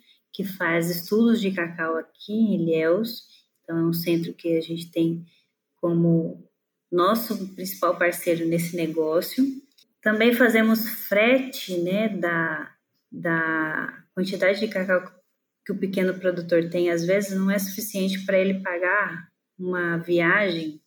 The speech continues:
da fazenda dele até o nosso depósito. Então, a gente também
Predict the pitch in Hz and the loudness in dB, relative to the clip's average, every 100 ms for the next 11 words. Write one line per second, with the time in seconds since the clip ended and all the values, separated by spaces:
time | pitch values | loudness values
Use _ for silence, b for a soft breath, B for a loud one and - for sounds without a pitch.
0 | _ 165 165 170 165 180 180 170 175 185 | _ -10 -4 -4 0 0 2 2 2 2
1 | 180 185 180 180 185 175 170 - 165 165 | 0 -2 0 0 0 -4 -4 -6 -4 0
2 | 190 190 - _ - 170 170 170 175 175 | 0 -2 -12 _ -14 -8 -6 -8 -8 -6
3 | 175 190 214 | -4 -4 -8